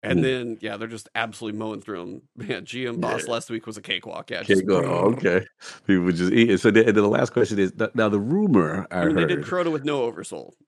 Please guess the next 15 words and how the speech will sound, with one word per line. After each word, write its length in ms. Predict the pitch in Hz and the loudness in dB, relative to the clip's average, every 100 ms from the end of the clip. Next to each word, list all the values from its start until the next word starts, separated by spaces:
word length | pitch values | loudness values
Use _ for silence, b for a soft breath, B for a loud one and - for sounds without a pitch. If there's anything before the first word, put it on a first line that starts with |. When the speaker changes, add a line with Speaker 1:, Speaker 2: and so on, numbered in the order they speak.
| _ | _
Speaker 1:
Just 340 | 139 117 - - - | -10 -8 -12 -18 2
Speaker 2:
Damn. 720 | 123 160 165 107 85 127 139 | 6 6 6 6 4 2 0
Speaker 1:
melted. 560 | 151 123 - 98 101 - _ - | 0 -2 -6 -10 -12 -20 _ 0
Absolutely 500 | 117 110 104 - 80 | 6 6 6 4 2
Speaker 2:
Melted. 520 | 92 82 - 107 113 - - _ _ - | 0 -8 -14 -16 -20 -20 -20 _ _ -12
Speaker 1:
melted. 220 | 131 - | -10 -2
Speaker 2:
So, 200 | - 101 | 0 0
so 160 | - 110 | 4 4
the 80 | 101 | 4
rumor 420 | 107 139 131 104 | 4 4 6 6
I 180 | 104 104 | 4 4
heard 280 | 104 98 | 4 4
is 220 | 101 92 87 | 2 -2 2
that 340 | 92 90 - _ _ _ _ _ _ 104 | 2 2 -2 _ _ _ _ _ _ -2
when, 340 | 101 113 | 4 6